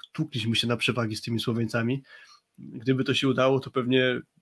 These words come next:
byłby Je-, Michał Kubiak jednym z tych, których by wymieniano właśnie jako, powiedzmy, ojców tego sukcesu, właśnie, że ten, ta szarża Michała Kubiaka, bo być może odwróciła losy tego meczu, no ale jednak te dwoma piłkami okazali się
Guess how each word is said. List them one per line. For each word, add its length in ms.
byłby 1160
Je-, 200
Michał 240
Kubiak 360
jednym 320
z 240
tych, 400
których 220
by 100
wymieniano 460
właśnie 280
jako, 480
powiedzmy, 420
ojców 360
tego 220
sukcesu, 420
właśnie, 260
że 100
ten, 240
ta 100
szarża 380
Michała 320
Kubiaka, 500
bo 80
być 200
może 220
odwróciła 540
losy 260
tego 180
meczu, 300
no 60
ale 180
jednak 260
te 160
dwoma 400
piłkami 420
okazali 360
się 200